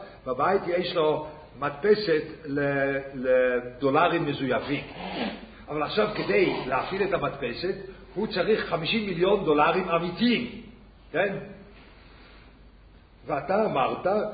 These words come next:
שיהרגו אותו בגלל הכסף, נכון? אז מתי הורגים אותו יותר? הורגים אותו בגלל המדפסת של דולרים מזויפים,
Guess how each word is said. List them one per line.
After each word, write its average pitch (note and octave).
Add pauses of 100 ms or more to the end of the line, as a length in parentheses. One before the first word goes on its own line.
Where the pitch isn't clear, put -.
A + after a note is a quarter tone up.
שיהרגו E3+
אותו D3+
בגלל E3
הכסף, -
נכון? G3 (480)
אז D3 (160)
מתי G#3
הורגים F3+
אותו E3
יותר? C#3+ (300)
הורגים C3+
אותו D3+
בגלל D#3+
המדפסת D3+
של C#3+ (200)
דולרים D#3+
מזויפים, D3+